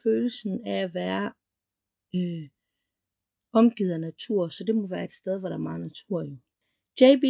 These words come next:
siger, at han ikke kan A Q, men han gør det mod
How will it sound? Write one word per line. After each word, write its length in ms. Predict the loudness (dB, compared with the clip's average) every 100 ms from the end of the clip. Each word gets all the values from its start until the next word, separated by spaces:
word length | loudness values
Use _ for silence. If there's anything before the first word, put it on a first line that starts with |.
| 0
siger, 400 | 0 0 2 0
at 200 | -2 -6
han 180 | -6 -8 _
ikke 400 | 2 4 2 -6 -2
kan 380 | -2 -2 -6 -10 _ _ _ _ 4
A 160 | 6
Q, 200 | 4 -2 -6 -6 -12 _ _ _ _ _ _ _ _ _ _ _ _ _
men 220 | 2 4 4
han 160 | 2
gør 200 | 2 4
det 100 | 4
mod 380 | 4 2 2 2